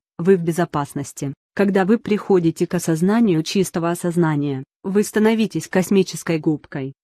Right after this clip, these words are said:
впитывающей усиливающуюся стабильность, силу, покой и радость чистого осознания. Быстрые без усилий эмоциональные и умственные противоречия начинают таять в необъятности вашего "я".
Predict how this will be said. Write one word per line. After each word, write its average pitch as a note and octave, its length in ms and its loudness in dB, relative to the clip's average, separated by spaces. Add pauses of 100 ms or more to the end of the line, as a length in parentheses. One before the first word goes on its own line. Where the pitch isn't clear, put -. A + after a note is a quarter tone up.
(120)
впитывающей G3 760 0
усиливающуюся E3+ 1000 0
стабильность, F3+ 840 0 (240)
силу, D3+ 440 -2 (180)
покой F#3 320 2
и F#3 40 4
радость B3 420 0
чистого E3 440 -4
осознания. D#3 760 0 (200)
Быстрые A3+ 440 2
без F3+ 220 0
усилий E3 440 0
эмоциональные E3 800 2
и - 20 4
умственные D#3+ 600 0
противоречия E3+ 760 0
начинают E3+ 540 2
таять E3 280 0
в F#3 80 -2
необъятности F#3 800 2
вашего F3+ 380 0
"я". D#3 280 0